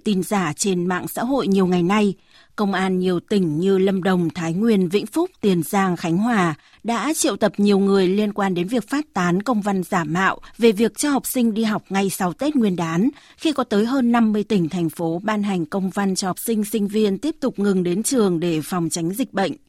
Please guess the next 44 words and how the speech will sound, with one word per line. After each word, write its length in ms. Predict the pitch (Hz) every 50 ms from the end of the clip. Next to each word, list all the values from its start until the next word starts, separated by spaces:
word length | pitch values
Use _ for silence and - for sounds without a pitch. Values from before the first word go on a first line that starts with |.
| _ _ - _ _
Thậm 180 | - 277 - -
chí, 400 | - - 208 190 190 214 254 277 - - _
thông 180 | - 262 247 226
tin 240 | - 226 214 202 190
giả 240 | - - 208 185 165
mạo 380 | 147 165 180 185 - - 175 160 185
về 140 | 185 175 156
chỉ 160 | - 185 170
đạo 260 | 147 180 180 - 175 -
công 160 | - 196 180
tác 240 | - - 247 285 294
phòng 220 | - 233 202 180 165
chống 220 | - 180 165 180
dịch 240 | 196 262 262 - -
covid 240 | 214 208 214 277 302
mười 180 | - 233 208 175
chín 380 | - - 196 185 175 180 202 214
cũng 220 | - 277 - 285
được 140 | 311 302 208
một 100 | 202 185
số 220 | - - 196 185 -
tài 160 | - 226 214 180
khoản 280 | - - 214 190 170
Facebook 440 | 151 - 208 196 190 - - 254 302 - -
đăng 220 | - 214 190 180
tải, 360 | - - 196 190 170 156 156 - -
chia 200 | - - 226 214
sẻ, 340 | - - - 214 196 165 156 - - - - _ -
như 160 | 226 226 220
khẳng 240 | 220 233 196 170 165
định 260 | 185 190 - 185 175
của 160 | - 180 165
Đại 220 | 147 180 - 107 - -
tá 220 | 165 165 170 170
Nguyễn 300 | 185 202 220 - - 302
Ngọc 120 | 294 233 - _
Cường, 300 | - 202 196 202 190 175 165 - - - - -
Phó 320 | - - 196 180 175 175
Cục 180 | 196 - 330 240
trưởng 340 | - - 240 214 190 170 156
Cục 140 | - 170 - -
An 160 | - 185 185
ninh 180 | 185 185 180 185
mạng 260 | 196 196 175 - 175